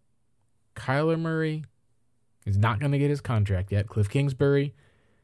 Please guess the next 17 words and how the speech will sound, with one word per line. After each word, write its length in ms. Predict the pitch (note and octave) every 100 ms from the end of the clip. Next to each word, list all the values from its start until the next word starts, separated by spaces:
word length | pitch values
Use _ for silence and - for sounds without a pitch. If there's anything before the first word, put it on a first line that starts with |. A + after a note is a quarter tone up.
| -
at 160 | G#2 G2+
ten 160 | B2
and 140 | B2 A2
two 240 | C3 C3+
was 320 | C3+ G#2 G2+
looking 400 | F#2 A2 A2+ C#3+
for 160 | - D#3
a 60 |
big 260 | C#3+ D3+ D3
deal. 400 | D3+ D3+ E3 E3+ _ _ _
Steve 280 | - - G#2
Keim 260 | G2+ A2+ B2+
probably 340 | C3 C3 C3+
looking 380 | C3+ C3+ C3 C#3+
for 100 | D3+
the 100 | D3
same. 340 | C#3 C#3+ D#3